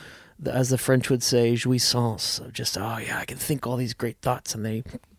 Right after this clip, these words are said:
give me some sort of spiritual pleasure." But what you're describing is, even last week we had baptisms at our church, and we had a visitor come who was a parent of, of somebody who's baptized, and, and, and this person's been a Christian for forty years,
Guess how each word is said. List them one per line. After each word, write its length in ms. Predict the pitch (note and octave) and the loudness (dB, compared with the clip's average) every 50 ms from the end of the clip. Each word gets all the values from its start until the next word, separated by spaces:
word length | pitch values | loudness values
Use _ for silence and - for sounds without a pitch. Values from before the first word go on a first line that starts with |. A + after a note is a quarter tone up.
| _ | _
give 180 | - F3 D3+ D3 | 4 4 6 6
me 80 | C#3+ | 4
some 240 | C3 - - C3+ C3 | 2 2 2 0 0
sort 220 | - - C3+ C3 B2+ | 4 4 4 4 4
of 200 | B2+ A#2+ - - - - | 2 0 -4 -12 -18 -6
spiritual 540 | - - - - - F3 D#3 C#3 - - B2+ | -2 -2 -2 2 6 6 6 6 6 4 2
pleasure." 380 | - - D3 C#3 B2+ - A2 A2 - - - - - - - - - - | 4 6 6 6 6 4 0 -2 -2 -10 -14 -14 -16 -16 -18 -20 -2 4
But 80 | - D#3+ | 8 10
what 160 | D3+ D3+ D#3+ | 10 10 10
you're 120 | F3 - - | 8 8 8
describing 440 | B3 - - D#3+ C#3+ C#3 C#3 C3+ C3+ | 8 8 10 12 12 12 12 10 8
is, 220 | C3 C3 B2+ - | 8 6 6 4
even 220 | - - A#3+ A#3+ F3 | 2 4 6 8 10
last 260 | C#3 C#3 D#3 D#3 - | 10 10 8 8 8
week 180 | G3 G3+ - - | 6 6 8 8
we 40 | C#3 | 8
had 80 | B2+ | 8
baptisms 460 | B2 C#3 C#3 C#3+ - E3 C#3+ C#3 C3+ C3 | 10 8 8 8 8 6 6 6 8 8
at 80 | B2 | 8
our 60 | A#2+ A#2 | 6 6
church, 320 | - - D#3 D3+ - - | 6 6 6 6 6 4
and 100 | B2 A#2+ | 4 6
we 60 | A#2+ | 6
had 80 | B2 A2+ | 6 6
a 40 | A2+ | 4
visitor 340 | A2 B2 D#3 D3+ D#3 - D3+ | 4 6 4 6 6 4 2
come 400 | - - D#3 C#3+ C#3+ C#3+ C#3+ C#3 | 4 6 8 8 8 6 4 2
who 60 | C3+ C3 | 2 0
was 100 | A#2 - | 0 0
a 60 | - | -2
parent 340 | - - D3 C#3 C#3+ C#3 F#2 | 0 2 4 4 4 4 2
of, 180 | E2+ - - - - - - - - - - | -2 -8 -14 -16 -18 -18 -18 -18 -20 -14 -10
of 80 | - - | -2 4
somebody 180 | - D3 C#3 B2+ | 6 8 8 8
who's 60 | B2 | 8
baptized, 500 | C3+ C3 B2 C3+ - - A#2+ B2 - - - - - - - - - - - - - | 6 6 6 6 4 4 4 4 2 0 -8 -16 -20 -20 -20 -20 -20 -20 -20 -2 2
and, 180 | D3+ D3 C#3 | 2 2 4
and, 300 | A2 - D3 D3 D3 - - _ _ _ | 2 2 4 4 2 0 -4 _ _ _
and 100 | - D3 | 4 4
this 100 | D#3 - | 4 4
person's 260 | - - A3 - G3 D#3+ | 6 6 8 8 8 8
been 100 | D#3+ C#3+ | 8 6
a 40 | C3+ | 6
Christian 300 | - F3 E3 - D#3 C#3+ | 6 4 4 6 4 4
for 120 | - C3 | 2 0
forty 360 | B2 - - F3+ F3+ F3 F3 | -2 6 10 10 12 12 10
years, 440 | F3 D#3+ D#3+ D#3+ C#3+ C3 B2 - - | 8 8 8 8 8 8 6 4 2